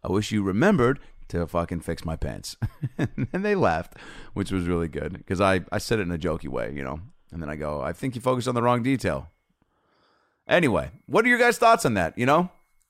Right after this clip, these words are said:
'Cause I, you know, no, I didn't feel like any time was wasted. I went in there. I, I, I tried to, you know, see if they could rectify the situation, which felt like the right move.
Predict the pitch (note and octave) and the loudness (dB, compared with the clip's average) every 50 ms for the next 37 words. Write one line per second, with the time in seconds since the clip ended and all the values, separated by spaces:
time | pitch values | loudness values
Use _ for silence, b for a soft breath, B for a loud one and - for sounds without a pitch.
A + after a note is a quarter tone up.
0 | _ _ _ _ _ _ _ _ _ _ _ _ _ _ _ _ _ _ _ _ | _ _ _ _ _ _ _ _ _ _ _ _ _ _ _ _ _ _ _ _
1 | _ _ _ - F#3 F#3+ F3 G3 F#3 E3 C3 C#3 G#3 G3 F3 E3+ E3 - B2 D3 | _ _ _ 2 2 4 6 4 4 4 4 2 2 2 2 0 0 -2 0 4
2 | F#3 G3 G#3 G3 F#3 - - - - - - _ _ - - - - F#3 G3 F#3 | 6 8 8 8 6 4 -2 -12 -20 -20 -20 _ _ -12 -6 -4 -4 -4 -4 -2
3 | - F#3 F3 D3+ C#3+ C3+ A#2 - A#2+ A#2+ A2+ G#2+ F2+ F#2 F#2 G2 G#2+ - D3 D3+ | 0 2 2 2 2 2 2 4 4 4 2 2 0 0 0 0 0 0 2 2
4 | C#3 A#2+ B2+ C3 C#3+ C3+ A2+ G#2+ A2 B2+ A#2+ G2+ F#2+ G#2 G#2 - - _ _ _ | 2 2 2 2 2 2 2 2 4 4 4 4 2 0 -2 -8 -16 _ _ _
5 | _ _ _ _ _ _ _ _ _ _ _ _ _ _ - G2+ F#2+ - - F#2 | _ _ _ _ _ _ _ _ _ _ _ _ _ _ -10 -8 -6 -4 -4 -4
6 | - - - G#2+ G#2+ G#2+ G#2+ A2 A2 A2 G#2+ G#2+ - - _ - - G2+ G2+ E2+ | -2 2 4 4 4 4 4 4 4 4 2 2 0 -6 _ -14 -8 -6 -4 -4
7 | D2+ D#2 - - - - - - - - - - - - - - D#3+ E3+ C#3+ F3+ | -4 -6 -6 -10 -12 -16 -20 -20 -20 -20 -20 -20 -14 -8 -2 2 2 4 4 2
8 | D#3+ F3 D#3+ F3 F3 - F3+ F3 F3+ F3+ F3 - F#3 E3 - E3 F3+ G3 F#3+ - | 2 2 4 2 2 2 2 2 2 2 0 -4 -6 -6 -2 0 2 2 2 0
9 | F#2+ F2+ - - - - D3+ D#3+ E3+ E3 - D#3+ D#3+ E3 E3 D#3+ F3 F#3 E3 | 0 -2 -2 -2 0 2 2 2 2 2 2 2 4 4 2 2 2 0 0